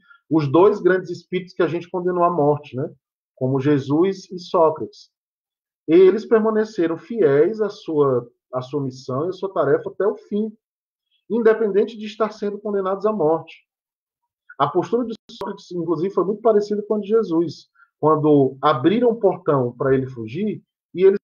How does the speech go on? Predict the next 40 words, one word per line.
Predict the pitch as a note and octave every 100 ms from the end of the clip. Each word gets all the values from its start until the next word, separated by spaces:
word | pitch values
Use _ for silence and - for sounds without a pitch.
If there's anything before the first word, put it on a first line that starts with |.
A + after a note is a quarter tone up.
| G#3
cegou, | A#3 A3 G3 G3+
porque | G3 F3+
ele | E3+
disse, | D#3+ G3
"Eu |
não | G#3+
sou | A3+ A#3
culpado. | A#3+ A#3+ A3 F#3+ A2 _ _ _ _ _ _ _ _ _ _ _ _
Então, | - G3
por | A#3 A3+
que | B3+
que | C#4
eu | F#3+
vou | F3
fugir?" | D3 A2+ G2+ F2+ _ _ _ _ _ _ _ _ _ _ -
Um | F#3+
espírito, | A3 - C#4 D4 -
para | A#3
ter | A3+ G3
uma | F3+ - _ -
percepção | E3+ A3 A#3
dessa | D#3+ C#3 D3
de | C#3
si | - A3
mesmo | D3 B2 A2 -
e | F#3+
de, | F#3 D3+ C#3
e | F3+ A#3
de | G3
mundo, | C#3+ C#3 A#3+ F#3 A2+ G2 _ _ _ _ _ _ -
ele | A#3 B3
está | - A3
num | A#3 A3+
patamar | A3+ A3+ G#3 F#3+ G#3+ F3+ -
consciente | G3 G#3+ - F3+ E3+ A3 A3 - - - _ _ _ _
muito | D3 E3 G3 C4+ D#4 D4
maior | B3 F3 D#3 E3+
do |
que | F3 E3+
nós, | A2 G2+